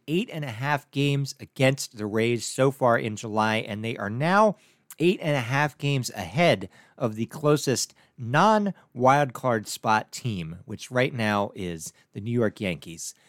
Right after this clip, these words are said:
And the Orioles are five and a half games ahead of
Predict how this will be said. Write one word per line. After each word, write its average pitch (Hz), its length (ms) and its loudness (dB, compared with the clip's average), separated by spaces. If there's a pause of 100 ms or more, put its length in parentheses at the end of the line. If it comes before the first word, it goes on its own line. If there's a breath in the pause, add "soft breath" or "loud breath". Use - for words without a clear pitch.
(140)
And 107 300 0
the 110 80 -4
Orioles 143 460 4
are 101 180 2
five 165 480 0
and 120 140 -8
a 104 60 -4
half 143 360 -4
games 113 400 -4
ahead 95 380 -10
of 87 340 -10